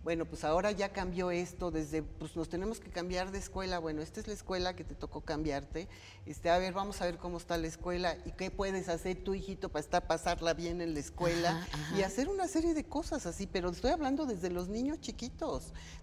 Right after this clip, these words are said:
Speaker 1: Las cosas cambian todo el tiempo y uno tiene que aprender a adaptarse. Este, mi parte de bióloga dice
Speaker 2: Ajá,
Speaker 1: que la
Speaker 2: ajá.
Speaker 1: supervivencia del más apto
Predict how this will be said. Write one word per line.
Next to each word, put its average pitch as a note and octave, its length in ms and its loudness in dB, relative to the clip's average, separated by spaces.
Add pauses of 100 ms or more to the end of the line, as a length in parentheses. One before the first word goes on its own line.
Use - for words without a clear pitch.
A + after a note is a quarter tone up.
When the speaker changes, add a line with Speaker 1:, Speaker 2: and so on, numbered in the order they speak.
Speaker 1:
Las F3 220 2
cosas A3 460 0 (120)
cambian G#3 460 0 (180)
todo G#3+ 220 -4
el G3 120 -6
tiempo D#3+ 320 -8 (720)
y E3 180 -6
uno G3 180 -2
tiene F3+ 280 -4
que E3 120 -6
aprender D3+ 480 -4 (840)
a D#3 100 4
adaptarse. D#3 760 2 (480)
Este, D#3+ 840 4
mi E3+ 160 4
parte F#3+ 460 4
de D#3+ 100 4
bióloga E3 680 4 (240)
dice D#3 360 0
Speaker 2:
Ajá, D3 200 0
Speaker 1:
que D#3+ 220 6 (140)
la D#3+ 80 8
Speaker 2:
ajá. D#3+ 220 4
Speaker 1:
supervivencia E3+ 720 2
del D#3 200 2
más D#3+ 320 -2 (140)
apto D#3 480 0